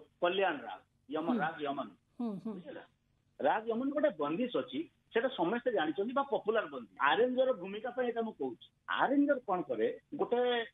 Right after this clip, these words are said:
Speaker 1: ଖୁସିକୁ ଦୁଃଖ ଏବଂ ଦୁଃଖକୁ ଖୁସିରେ ପରିଣତ କରିଦେଇ ପାରିବ with music।
Speaker 2: ହୁଁ।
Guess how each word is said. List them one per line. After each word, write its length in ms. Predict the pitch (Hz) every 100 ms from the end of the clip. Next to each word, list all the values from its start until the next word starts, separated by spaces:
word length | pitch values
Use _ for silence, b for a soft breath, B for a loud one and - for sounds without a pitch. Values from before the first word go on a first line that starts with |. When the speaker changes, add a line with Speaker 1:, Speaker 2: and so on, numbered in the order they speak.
| - -
Speaker 1:
ଖୁସିକୁ 760 | 165 - 240 247 240 240 220 -
ଦୁଃଖ 540 | 123 160 - 226 240 -
ଏବଂ 260 | 160 202
ଦୁଃଖକୁ 480 | 151 160 - 196 220
ଖୁସିରେ 480 | 214 147 143 156 160
ପରିଣତ 360 | - 147 151 147
କରିଦେଇ 220 | 123 120
ପାରିବ 280 | 113 104 98 101 - 190
with 160 | 226 -
music। 340 | - 113 98 _ _ -
Speaker 2:
ହୁଁ। 180 | 247